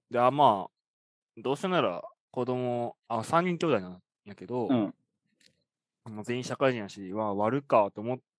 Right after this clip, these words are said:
Speaker 1: とってん。
Speaker 2: うん。
Speaker 1: <laughs> ただ、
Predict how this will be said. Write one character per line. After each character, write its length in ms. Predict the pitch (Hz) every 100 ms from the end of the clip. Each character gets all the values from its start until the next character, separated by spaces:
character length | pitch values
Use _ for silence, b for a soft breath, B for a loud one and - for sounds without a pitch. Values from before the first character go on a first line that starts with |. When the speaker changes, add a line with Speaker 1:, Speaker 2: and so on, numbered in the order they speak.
| _ _ _ -
Speaker 1:
と 80 | 135
っ 80 | -
て 60 | 139
ん。 140 | 143 _ _ _ _ _
Speaker 2:
う 60 | 139
ん。 220 | 117 95 _ -
Speaker 1:
<laughs> 180 | -
た 100 | 151
だ、 280 | 143 143 98